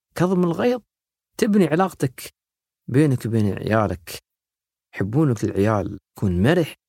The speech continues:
بين، آه، معاهم، يعني التأثير الصحي عليك وعلى عيالك، على نفسيتهم. فالغضب المستمر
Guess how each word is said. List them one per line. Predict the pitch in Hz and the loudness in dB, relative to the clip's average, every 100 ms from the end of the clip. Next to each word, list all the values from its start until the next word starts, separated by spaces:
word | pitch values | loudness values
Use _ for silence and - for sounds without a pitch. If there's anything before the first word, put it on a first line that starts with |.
| - | -6
بين، | 90 98 95 101 107 90 101 95 | -4 -2 0 2 2 0 -6 -8
آه، | - 107 - | -8 -8 -8
معاهم، | 98 110 98 123 104 104 101 _ _ - | -4 0 2 2 0 -2 -6 _ _ -4
يعني | 92 101 | -2 0
التأثير | 101 - 107 123 202 175 | 0 -2 -4 0 0 2
الصحي | - - - 131 | 0 -4 -2 0
عليك | 110 156 240 - | 2 2 2 0
وعلى | 220 220 | 0 0
عيالك، | 214 262 196 98 - - _ _ _ _ - | 2 0 0 -4 -10 -20 _ _ _ _ 0
على | 170 | 2
نفسيتهم. | 196 - - 202 160 - 90 67 _ _ _ _ _ _ _ _ _ - 104 | 2 0 2 2 2 -2 -6 -6 _ _ _ _ _ _ _ _ _ -16 -6
فالغضب | 98 101 135 143 117 | -4 -2 0 0 0
المستمر | 107 131 - - 110 113 113 | 0 0 -2 -2 0 2 0